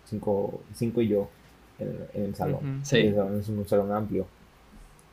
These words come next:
Speaker 1: Y es de que antes de empezar, des-, desinfectan, después desinfectan. Am,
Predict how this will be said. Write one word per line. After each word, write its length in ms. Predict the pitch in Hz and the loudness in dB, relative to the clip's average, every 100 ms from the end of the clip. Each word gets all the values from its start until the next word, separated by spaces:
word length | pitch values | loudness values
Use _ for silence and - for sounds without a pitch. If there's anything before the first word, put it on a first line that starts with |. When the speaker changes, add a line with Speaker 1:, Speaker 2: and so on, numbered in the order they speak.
| - - | -20 -2
Speaker 1:
Y 300 | 107 104 101 | 2 4 6
es 240 | 95 98 | 4 2
de 120 | 101 | -2
que 320 | 90 71 73 - | -2 -6 -6 -4
antes 300 | 101 101 104 | -2 0 2
de 60 | 101 | 0
empezar, 320 | 92 - 113 | -2 -2 -2
des-, 260 | 98 95 - - 101 | -2 -6 -10 -10 -4
desinfectan, 680 | 101 110 104 135 - 139 | -2 0 2 2 2 0
después 380 | 104 - 104 104 | 0 0 2 4
desinfectan. 840 | 98 95 92 120 117 - 127 127 123 - - - - - - - | 2 -2 0 0 2 4 4 2 -6 -18 -20 -20 -20 -20 -20 -6
Am, 720 | 98 98 95 90 92 92 - | -2 0 0 0 -2 -4 -8